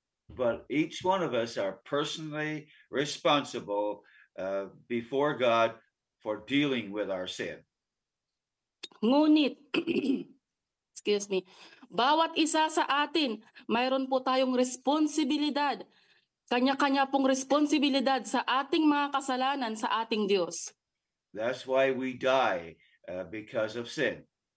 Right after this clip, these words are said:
Speaker 2: Kaya po tayo ay, um, um, mamamatay dahil po sa ating mga kasalanan.
Speaker 1: So it's very important for me to learn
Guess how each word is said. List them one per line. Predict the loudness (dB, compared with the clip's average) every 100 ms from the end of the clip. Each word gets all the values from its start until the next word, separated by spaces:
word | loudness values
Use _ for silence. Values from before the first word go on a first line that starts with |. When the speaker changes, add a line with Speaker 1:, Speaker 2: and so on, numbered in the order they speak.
| _ _ _ _ _ _ _ _
Speaker 2:
Kaya | -2 0 0
po | 2 2
tayo | 4 2 4 4 2 0 -12 -16 -6
ay, | -2 2 4 4 4 2 0
um, | 0 0 0 -4 -8 _ _ _ _ _ _ _ _ _ _ _
um, | -2 2 2 2 2
mamamatay | 2 2 2 2 0 0 -2 -4 -8 -6
dahil | -2 0 0 2
po | 2
sa | 2 -2 -2
ating | 0 2
mga | 2 0 -2 -4
kasalanan. | -4 -2 -2 -2 -4 -4 -8 -20 _ _ _ _ _
Speaker 1:
So | -18 -2 0 0
it's | 0
very | 2 4 4 2
important | 0 0 2 2 0 -10 -8
for | -8
me | -6 -6
to | -4
learn | -2 -2 -2 -6